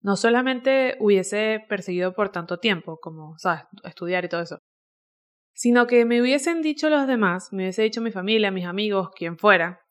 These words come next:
que era tan importante. Esta meta, como probablemente te pudo pasar a ti también, era algo inmenso, era algo de lo que me estaban hablando desde que yo era muy pequeña. O sea,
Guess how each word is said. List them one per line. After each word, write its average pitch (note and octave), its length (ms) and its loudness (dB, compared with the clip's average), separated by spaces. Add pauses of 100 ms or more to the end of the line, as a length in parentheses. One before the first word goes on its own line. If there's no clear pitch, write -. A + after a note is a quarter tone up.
(140)
que G#3+ 120 4
era B3+ 240 2
tan A#3+ 180 4
importante. F3 680 -4 (640)
Esta A3 260 0
meta, C4+ 360 -2
como G#3+ 200 -2
probablemente F#3+ 520 -2
te A#3 100 -4
pudo F#3 240 -4
pasar G3 300 -4
a F3+ 40 -4
ti F#3+ 120 -4
también, G#3+ 440 -6 (580)
era A3+ 180 8
algo C4+ 160 6
inmenso, F#3 480 -2
era F#3+ 140 4
algo C4+ 200 8
de C4 120 4
lo G#3+ 100 2
que F#3+ 100 -4
me F3+ 100 -6
estaban G3 260 0
hablando A3 420 2
desde G#3+ 160 -4
que G3 120 -6
yo F#3 80 -2
era F#3+ 100 -4
muy A#3 380 -2
pequeña. F3 680 -4
O F3+ 100 -6
sea, F3 300 2